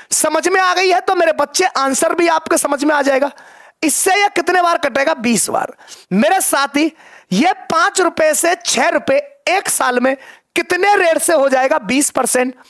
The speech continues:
ऑप्शन नंबर करेक्ट डी इसका परम सत्य आंसर है। आगे चलते हैं क्वेश्चन नंबर नेक्स्ट की तरफ। क्वेश्चन नंबर सेकंड आपके सामने स्क्रीन पर लगा हुआ है,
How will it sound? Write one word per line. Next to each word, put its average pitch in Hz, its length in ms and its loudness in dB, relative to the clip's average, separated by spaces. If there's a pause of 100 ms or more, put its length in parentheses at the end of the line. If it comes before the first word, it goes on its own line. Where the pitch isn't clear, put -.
(220)
ऑप्शन 302 520 0
नंबर 285 300 0 (100)
करेक्ट 277 320 -2
डी 262 280 0
इसका 254 320 0
परम 233 260 -4
सत्य 269 300 -4
आंसर 226 360 -2
है। 262 100 -2 (500)
आगे 262 280 0
चलते 254 360 -2
हैं 269 140 0 (300)
क्वेश्चन 285 400 0
नंबर 214 280 0 (220)
नेक्स्ट 247 280 -2
की 151 120 -6
तरफ। - 220 -8 (520)
क्वेश्चन 370 440 2
नंबर 339 300 0
सेकंड 339 520 0 (460)
आपके 311 440 -2
सामने 311 440 0 (140)
स्क्रीन 311 400 -2
पर 320 140 -2
लगा 247 200 0
हुआ 294 220 2
है, 320 160 -2